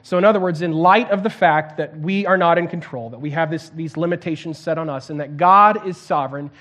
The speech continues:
and he is in control, here are two perceptions. Here are two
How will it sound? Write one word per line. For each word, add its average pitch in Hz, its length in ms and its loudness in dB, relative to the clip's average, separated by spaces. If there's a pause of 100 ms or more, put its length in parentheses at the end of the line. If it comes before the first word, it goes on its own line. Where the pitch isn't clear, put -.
(160)
and 147 100 -10
he 254 280 2
is 190 180 2
in 147 100 -6
control, 135 540 -6 (320)
here 208 300 -2
are 175 180 2
two 170 360 -2
perceptions. 151 840 -6
Here 190 260 -2
are 170 140 2
two 165 400 -4